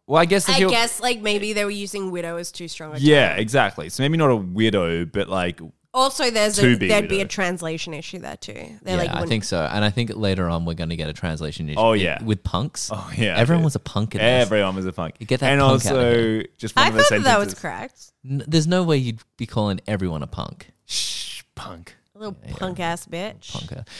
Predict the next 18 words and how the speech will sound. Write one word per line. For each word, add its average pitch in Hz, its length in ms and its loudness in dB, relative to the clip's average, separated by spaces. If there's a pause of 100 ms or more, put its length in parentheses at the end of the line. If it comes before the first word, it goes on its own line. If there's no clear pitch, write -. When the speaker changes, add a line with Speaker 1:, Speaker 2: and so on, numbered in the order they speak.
(120)
Speaker 3:
So 156 280 4 (440)
they're 127 140 -4
crying 73 500 -8 (100)
'cause 101 140 -6
they're 92 140 -4
like, 85 200 -4
"This, 113 360 0
this 120 280 -2
tiny 131 520 -4
fifteen-year-old's 78 800 -6
a - 60 -10
widow." - 300 -6
And 113 140 -4
that's 143 140 -6
so 135 120 -4
sad 123 400 -6
because - 300 -8
she, - 200 -16